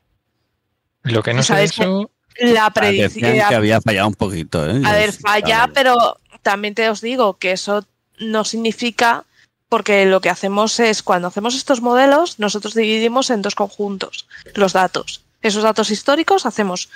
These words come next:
Speaker 2: un trozo grande para entrenar y unos guardamos un saquito pequeñito de datos para entrenar el modelo. Eh, y luego otro saquito también para validarlo. Entonces, tú haces el entrenamiento, luego verificas con el conjunto de validación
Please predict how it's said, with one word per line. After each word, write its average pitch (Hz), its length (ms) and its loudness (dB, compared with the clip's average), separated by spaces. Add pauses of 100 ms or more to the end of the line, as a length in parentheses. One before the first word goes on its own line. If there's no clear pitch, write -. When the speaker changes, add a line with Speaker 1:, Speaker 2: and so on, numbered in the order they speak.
(160)
Speaker 2:
un 233 160 0
trozo 226 480 2
grande 240 520 2
para 180 200 0
entrenar 262 480 0 (400)
y 254 160 0
unos 277 280 2
guardamos 254 480 0
un 262 80 -4
saquito 240 400 -2
pequeñito 247 520 0
de 247 100 4
datos 254 360 2
para 240 260 2
entrenar 202 440 0
el 185 80 -2
modelo. 170 480 -8 (960)
Eh, 226 720 4
y 254 220 2
luego 233 360 2
otro 226 240 -2
saquito 226 440 -2
también 226 320 -2
para 277 200 2
validarlo. 175 580 -4 (220)
Entonces, 214 440 0 (680)
tú 233 200 2
haces 226 560 2
el 214 560 4
entrenamiento, 254 880 0
luego 214 300 0
verificas 180 800 -2
con 226 140 -4
el 214 100 -4
conjunto 220 440 -6
de 220 80 -2
validación 262 600 0